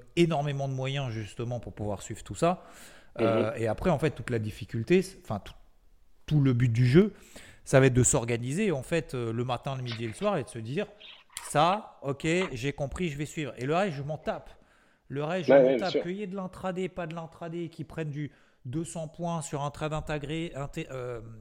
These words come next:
Speaker 1: intraday parce que, euh, voilà, c'était en live ou alors c'était juste par une notif que moi, j'ai pas vue, et cetera. Ça, c'est pas grave, quoi.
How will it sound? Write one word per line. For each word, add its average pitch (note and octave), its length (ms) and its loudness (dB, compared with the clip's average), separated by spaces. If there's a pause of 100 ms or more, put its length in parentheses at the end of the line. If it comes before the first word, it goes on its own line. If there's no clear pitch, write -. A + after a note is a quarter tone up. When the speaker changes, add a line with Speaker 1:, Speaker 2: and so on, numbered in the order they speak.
(600)
Speaker 1:
intraday D3 520 -4
parce C3+ 280 -8
que, - 120 -8
euh, C3+ 420 -4
voilà, C3+ 340 -6
c'était C3 280 -10
en C#3+ 160 -2
live C#3+ 400 0
ou B2+ 100 -6
alors C3+ 260 -8
c'était C3+ 320 -14
juste C3 240 -10
par B2+ 120 -6
une B2+ 100 -6
notif C3+ 300 -10
que - 80 -10
moi, B2 200 -10
j'ai A2+ 120 -12
pas B2 120 -10
vue, A#2 140 -10
et - 40 -12
cetera. F#3 340 -8 (340)
Ça, E3+ 140 -8
c'est - 140 -10
pas B2+ 160 -10
grave, A2 220 -12
quoi. - 100 -20